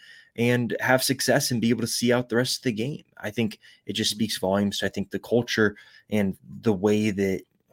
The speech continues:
this team is led by those of older guys who have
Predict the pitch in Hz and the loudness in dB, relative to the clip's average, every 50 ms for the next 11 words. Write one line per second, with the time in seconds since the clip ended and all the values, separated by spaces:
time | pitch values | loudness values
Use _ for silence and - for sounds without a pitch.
0 | _ _ _ _ _ _ _ _ _ _ _ _ _ _ _ _ - - _ _ | _ _ _ _ _ _ _ _ _ _ _ _ _ _ _ _ -10 -10 _ _
1 | 104 110 107 - - - 131 120 107 101 - 95 92 98 95 92 90 87 - - | -8 -6 -6 -4 -2 0 2 2 2 2 0 -2 -2 -2 -2 0 -2 -4 -6 -10
2 | - _ _ _ - 104 101 95 92 98 95 92 - 90 87 90 - - 120 110 | -18 _ _ _ 0 2 2 2 2 0 -2 -2 -4 -8 -10 -6 0 2 4 4
3 | 110 113 104 87 - 92 92 104 101 98 95 - - 101 95 - | 6 4 2 2 2 2 4 4 4 4 2 0 0 0 0 0